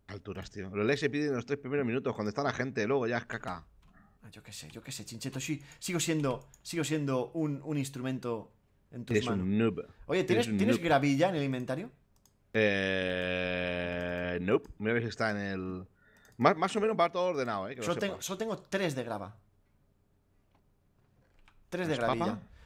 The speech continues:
Speaker 2: Pero, ah, en el fondo oceánico había un montón de grava, ¿no? ¿Hemos dicho?
Speaker 1: Sí, aquí hay un montón. Claro, claro, claro.
Speaker 2: Pero claro.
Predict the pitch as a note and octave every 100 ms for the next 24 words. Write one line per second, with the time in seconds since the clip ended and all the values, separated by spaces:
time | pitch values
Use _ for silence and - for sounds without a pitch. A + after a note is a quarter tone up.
0 | - D3 D#3+ G3 E3 C#3 C#3 G3 D#3+ D3+
1 | D#3 C#3 A#2+ A2+ A2 A#2 G#2 A2 G2 B2+
2 | A2 A#2 F3+ A3+ - - C3+ D#3+ D#3+ G#2+
3 | G#2+ A2+ G#2+ G2+ C#3 B2+ E2+ D#2 F#2+ A2
4 | G#2+ G#2+ E2 F#2+ F2 - _ _ _ _
5 | _ _ _ _ _ _ _ _ - _
6 | _ _ - A#2 C3+ D3 G#2